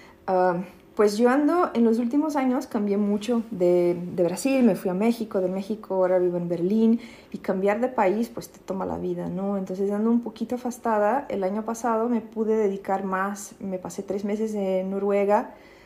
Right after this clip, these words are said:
regresando a la montaña. Ah, este año, entre pandemia y otras cosas, lo que más puedo hacer es como hacer o túnel de viento, eh,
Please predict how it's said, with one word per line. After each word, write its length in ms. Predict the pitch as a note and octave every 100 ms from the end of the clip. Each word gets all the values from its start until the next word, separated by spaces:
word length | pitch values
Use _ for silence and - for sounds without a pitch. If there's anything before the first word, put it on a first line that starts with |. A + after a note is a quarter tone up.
| - -
regresando 460 | F#3+ F3+ - G#3+
a 40 | G#3
la 60 |
montaña. 680 | G#3+ F#3+ F#3 G3 F#3+ G3 D4 - - - - - - - -
Ah, 300 | G#3+ A3 - -
este 320 | A3+ A3+ C4+
año, 600 | A#3+ A3+ A3+ A3+ A#3 A#3
entre 480 | G#3+ F#3+ F3+ F#3 F3+ - - _ - - - -
pandemia 1080 | - F3 F3 F3 F#3 F3+ F3+ F3+ F#3 F3+ F#3
y 120 | F3+
otras 260 | F3 E3+ E3
cosas, 760 | - F#3 F#3 F#3+ F#3+ F#3+ F#3+ G3+
lo 260 | G3 F3+
que 140 | F3+ F#3
más 360 | F#3 F#3 G#3+
puedo 240 | - A#3+ A3+
hacer 460 | A3+ - G#3 A3+
es 140 | A3 G#3+
como 180 | G3+
hacer 340 | F#3 G3 F3+ - - -
o 380 | F#3 F3 F3 F3 F3
túnel 260 | G3+ G3+
de 100 | G#3
viento, 580 | F3+ F#3+ G#3+ G#3+ A3+ C5+ - - - - -
eh, 380 | G3 F3+ F3+